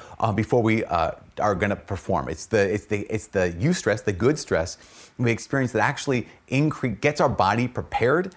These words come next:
to act, right? So it's, it's, it's, eustress is the kind of stress that prepares our bodies for action.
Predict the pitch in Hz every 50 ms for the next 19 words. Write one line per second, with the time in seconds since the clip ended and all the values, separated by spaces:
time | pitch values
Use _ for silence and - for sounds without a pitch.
0 | _ _ - 120 - - - 87 - - - - - 92 92 98 135 - - -
1 | 107 98 95 92 - 90 104 - - - - - - - _ - - 107 - -
2 | - 95 92 123 180 185 - - 151 135 131 - - - 107 95 92 98 - -
3 | - - 117 120 131 127 131 127 139 - - - - - - 65 - - - -
4 | - - _ _ _ _ _ _ _ _ _ _ _ _ _ _ _ _ _ _
5 | _ _ _ _ _ - - - - - - - 107 101 - - - - - -
6 | - 147 156 151 135 139 107 82 90 87 87 87 87 87 87 85 - - _ -
7 | - _ _ _ _ _ - - - - 90 80 - - - - - - - -